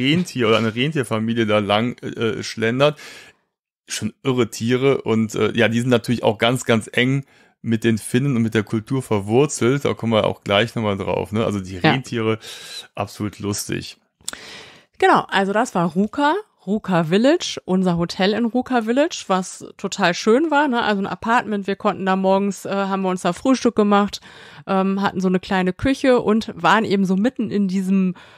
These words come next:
Speaker 2: ja, Dorf, kann man fast sagen, ne? Und das war super, weil außer Mountainbiken konnten wir da, hatten wir da ganz viele Möglichkeiten, essen zu gehen. Da gibt's ganz viele Restaurants, einen Supermarkt direkt drumherum. Man kann italienisch essen, finnisch, Burger, alles Mögliche. Ist alles total lecker.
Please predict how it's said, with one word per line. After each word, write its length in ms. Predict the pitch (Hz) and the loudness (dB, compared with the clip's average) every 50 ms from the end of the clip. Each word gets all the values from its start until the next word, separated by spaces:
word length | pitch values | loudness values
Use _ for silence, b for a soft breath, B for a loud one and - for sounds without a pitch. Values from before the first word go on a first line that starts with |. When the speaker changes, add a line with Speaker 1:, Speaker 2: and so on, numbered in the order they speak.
| B B B _ _ | B B B _ _
Speaker 2:
ja, 280 | - 175 185 185 180 151 - _ _ _ _ _ - | -8 -6 -4 -4 -4 -6 -8 _ _ _ _ _ 0
Dorf, 380 | 175 160 147 208 254 349 - - | 0 2 4 4 4 4 2 0
kann 160 | - 208 175 | 0 2 4
man 140 | 170 165 170 | 4 4 2
fast 340 | - - 180 170 - - - | 0 -2 -4 -4 -4 -6 -4
sagen, 400 | - 170 170 170 165 156 160 180 | -2 0 0 0 0 -2 -2 -2
ne? 180 | 220 277 302 | -2 -2 -4
Und 320 | - - - 185 185 175 B B B B B B B - | -4 -2 -2 -2 -2 -2 B B B B B B B -2
das 220 | - 185 185 - - | 0 0 0 2 4
war 120 | 190 202 | 4 4
super, 400 | 170 180 240 262 - 240 214 214 | 4 4 2 2 2 2 2 2
weil 140 | 196 185 - | 2 0 0
außer 300 | - - 190 196 - 196 | 0 0 -2 0 0 0
Mountainbiken 800 | 185 185 160 175 208 - - 214 202 196 202 220 - - 220 208 | 0 2 2 0 0 -2 -4 -2 2 2 2 2 0 -2 -4 -2
konnten 340 | - - 196 - - 185 165 | -2 -2 -2 -2 -2 -2 0
wir 80 | 190 | 2
da, 220 | 185 185 180 180 - | 2 4 4 2 2
hatten 180 | - 190 185 | -2 -4 -4
wir 80 | 180 175 | -2 -2
da 80 | 175 175 | 0 0
ganz 240 | - 180 196 - | 0 0 -2 -2
viele 160 | - - 196 190 | -2 -2 -2 0
Möglichkeiten, 560 | 190 196 202 - 185 - - 190 170 - - | 0 -2 -2 -4 -6 -6 -6 -6 -6 -6 -6
essen 300 | - 269 285 - 285 254 | -8 -8 -4 -4 -4 -4
zu 160 | - 247 226 | -2 -4 -4
gehen. 260 | 208 233 240 247 233 | -2 -2 -2 0 0
Da 100 | 220 202 | 0 -2
gibt's 200 | 190 196 - - | -2 -4 -6 -6
ganz 200 | - 180 202 - | -4 -4 -4 -4
viele 200 | - 220 208 185 | -2 -2 -2 0
Restaurants, 680 | 180 180 180 - 196 180 - 190 208 220 226 220 - | 0 -2 -2 -2 -4 0 2 4 6 6 4 4 2
einen 60 | 202 185 | 0 -2
Supermarkt 560 | 214 226 - 247 220 208 208 202 202 - - | -2 -2 0 0 0 2 2 2 0 0 -4
direkt 360 | 202 185 196 196 - - - | -4 -4 -4 -4 -4 -4 -2
drumherum. 520 | - 202 190 190 190 180 180 190 202 196 | -2 0 0 0 0 0 0 0 0 0
Man 160 | 185 175 180 - | 0 -2 -4 -4
kann 180 | 190 190 - | -6 -6 -6
italienisch 560 | - - - 185 175 185 214 220 214 196 - | -6 -6 -6 -4 -2 0 2 2 2 0 0
essen, 320 | - - 185 - - 196 185 | -2 -4 -4 -4 -4 -6 -6
finnisch, 560 | - - 233 233 233 202 196 196 - - - | -2 -2 0 4 4 4 4 4 2 -2 -2
Burger, 600 | - 202 202 208 208 190 202 196 196 190 190 - | 0 4 4 4 4 4 4 2 2 2 0 0
alles 260 | - 185 196 202 - - | -2 -2 -2 -2 -2 0
Mögliche. 640 | 202 208 226 - 240 226 - - 233 240 247 226 - | 0 0 2 2 -2 -2 0 0 0 0 0 -2 -4
Ist 140 | - - - | -10 -10 -6
alles 200 | - 185 190 - | -4 -4 -4 -4
total 340 | - 190 - - 196 185 170 | -8 -8 -6 -4 -2 -2 -2
lecker. 360 | 170 190 - - 247 269 | -2 -4 -2 -2 -2 -2